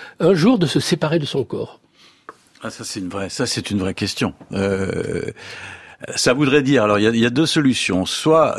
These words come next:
Speaker 2: il y a, il y a, il y a, il y a, il y a, il y a des solutions, je dirais, évolutionnistes, c'est-à-dire que, par exemple, l'exosquelette, c'est très intéressant. C'est-à-dire que c'est, c'est, c'est pas se séparer de son corps, mais c'est avoir un corps supplémentaire.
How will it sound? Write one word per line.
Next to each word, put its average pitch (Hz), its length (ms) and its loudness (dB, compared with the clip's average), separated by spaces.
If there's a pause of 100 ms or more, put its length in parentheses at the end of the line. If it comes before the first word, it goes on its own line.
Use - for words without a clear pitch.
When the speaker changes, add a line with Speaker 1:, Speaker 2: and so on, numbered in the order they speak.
(140)
Speaker 2:
il 113 240 0
y 123 100 4
a, 151 60 6
il 117 240 0
y 139 80 4
a, - 80 0
il 123 80 0
y 127 80 2
a, 117 80 -2
il 123 80 0
y 131 60 4
a, 135 80 2 (920)
il 107 60 0
y 123 60 4
a, 117 40 6
il 120 60 4
y 135 60 6
a 135 40 4
des 127 80 2
solutions, 131 420 2
je 117 100 -2
dirais, 113 300 2
évolutionnistes, 127 800 2
c'est-à-dire 101 520 -4
que, 95 380 0
par 107 180 -2
exemple, 107 340 -2 (220)
l'exosquelette, 120 760 -2
c'est - 160 -6
très 104 220 -4
intéressant. 95 520 -6
C'est-à-dire 101 460 -6
que - 60 -16
c'est, - 200 -6
c'est, - 280 -2 (340)
c'est - 160 0
pas 151 140 2
se - 80 -4
séparer 120 360 0
de - 60 -8
son 123 180 -2
corps, 143 240 -2
mais 117 60 2
c'est 104 160 -2
avoir 107 220 0
un 104 80 -2
corps - 180 -4
supplémentaire. 101 600 -4